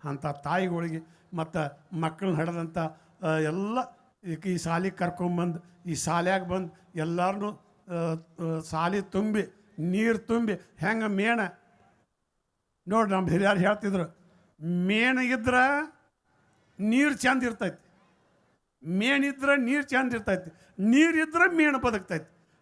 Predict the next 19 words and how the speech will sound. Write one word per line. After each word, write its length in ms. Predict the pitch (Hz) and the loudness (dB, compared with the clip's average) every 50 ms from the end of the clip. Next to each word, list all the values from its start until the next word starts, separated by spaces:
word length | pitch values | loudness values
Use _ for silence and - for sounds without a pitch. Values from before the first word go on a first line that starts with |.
| - - 160 | -6 -4 -2
ಹಂಗೇನೆ 580 | 208 226 226 254 277 320 349 349 349 - _ _ _ _ _ _ | 0 0 2 2 2 2 0 -2 -4 -8 _ _ _ _ _ _
ನೀವೆಲ್ಲರೂ 760 | - 190 214 220 214 208 208 214 240 262 269 277 294 302 311 302 277 | -4 -2 0 2 2 4 4 2 2 2 4 6 6 6 6 6 4
ಓದಿರತ್ತ 480 | 277 285 294 285 302 302 294 - - 370 370 - - - - - - | 4 2 2 2 4 2 2 4 4 2 2 2 -2 -16 -20 -12 -8
ಈ 100 | 262 254 | -8 -8
ಸಂಸ್ಥೆ 420 | 220 - 233 220 208 170 - - 214 | -6 -4 -4 -4 -4 -4 -4 -4 -4
ಬದುಕ್ತೈತಿ. 640 | 196 190 190 180 175 - - 170 156 160 185 156 160 - _ _ _ - | -2 -2 -4 -4 -6 -6 -6 -6 -6 -6 -8 -10 -10 -12 _ _ _ -4
ನೀವು 160 | 208 240 240 | -2 0 0
ಇರ್ಲಿಕ್ಕಂದ್ರೆ 840 | 247 247 262 277 262 269 - 220 214 220 208 190 175 - - _ _ - | 0 0 0 -2 -2 -2 -2 -2 -2 0 -2 -2 -4 -4 -8 _ _ -8
ಈ 80 | 226 180 | -6 -6
ಸಂಸ್ಥೆ 500 | 160 - 180 175 160 165 - 180 170 160 | -4 -2 -4 -4 -4 -4 -4 -4 -2 -2
ಇಲ್ಲ. 160 | 156 156 151 147 - - _ _ | -2 -4 -6 -10 -10 -14 _ _
ನಿಮ್ಮಿಂದ 540 | - 156 170 185 190 190 202 226 262 302 330 | -8 -4 -2 0 0 0 0 0 0 0 -2
ಈ 160 | 320 254 196 | -2 -4 -4
ಸಂಸ್ಥೆ, 720 | 156 - 180 170 160 156 160 - 185 165 175 - - _ _ _ - | -4 -4 -4 -4 -6 -6 -6 -8 -8 -8 -8 -10 -16 _ _ _ -12
ಈ 80 | 190 | -10
ಸಂಸ್ಥೆಯನ್ನು 920 | 160 - - 180 196 190 190 - 240 214 208 190 180 175 - - _ _ | -8 -6 -4 -4 -4 -4 -6 -6 -6 -6 -4 -6 -6 -8 -10 -16 _ _
ಕಟ್ಟೋದಕ್ಕೆ 500 | - 202 185 - - 247 214 208 190 190 | -8 -8 -8 -6 -6 -8 -8 -8 -8 -10
ಸಹಾಯ 340 | 170 - 180 175 190 214 226 | -8 -4 -2 0 0 0 0
ಮಾಡಿದವರು, 600 | 220 202 190 180 175 175 170 170 160 156 156 156 | 0 -2 -4 -4 -4 -4 -4 -4 -4 -4 -6 -10